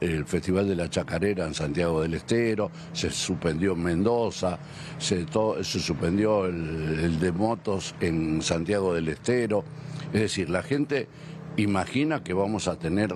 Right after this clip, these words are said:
la misma respuesta que, eh, yo estoy considerando en este momento. Así que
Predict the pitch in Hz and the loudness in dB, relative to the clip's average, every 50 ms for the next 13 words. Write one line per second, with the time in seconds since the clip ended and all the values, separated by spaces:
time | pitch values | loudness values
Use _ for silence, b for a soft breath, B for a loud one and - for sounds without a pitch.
0 | 71 92 85 80 78 95 113 123 123 117 98 82 82 82 73 - - 113 123 117 | -2 -2 0 0 2 2 2 4 4 2 2 0 -2 -4 -4 -2 0 0 0 0
1 | - - 127 113 92 B B B B B B - - 95 87 80 76 78 - - | 0 0 0 0 -2 B B B B B B -4 -2 0 2 2 0 -2 -2 -2
2 | - 90 80 76 - 104 110 - - 110 - 92 85 78 - 90 85 82 82 98 | -2 0 0 2 2 0 0 2 0 -2 0 -2 -2 -2 0 0 2 2 2 2
3 | 95 98 90 82 87 85 78 78 76 78 95 123 131 113 85 73 - - 76 B | 2 0 0 0 0 0 0 0 2 2 2 4 2 2 0 -2 -4 -8 -10 B
4 | B B B B B B 90 92 - - 160 135 101 - 113 104 76 | B B B B B B 0 0 2 2 0 0 0 0 0 0 0